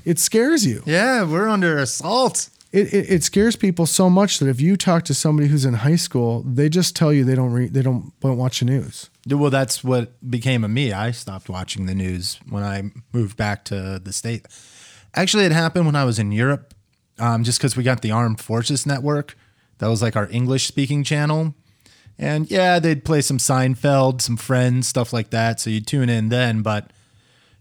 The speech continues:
Speaker 2: during the news, the only reason I would tune in is, like, one of my friends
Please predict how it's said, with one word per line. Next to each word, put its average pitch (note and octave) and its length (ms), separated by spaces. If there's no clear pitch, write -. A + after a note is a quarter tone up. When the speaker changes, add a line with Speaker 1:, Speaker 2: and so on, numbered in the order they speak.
Speaker 2:
during F#3+ 180
the C3+ 60
news, D3+ 320
the C3+ 80
only C#3 160
reason B2+ 260
I B2 120
would A#2+ 120
tune A#2 220
in B2 360
is, G2 120
like, G#2 260
one A#2 100
of A2 60
my G#2 100
friends A#2 600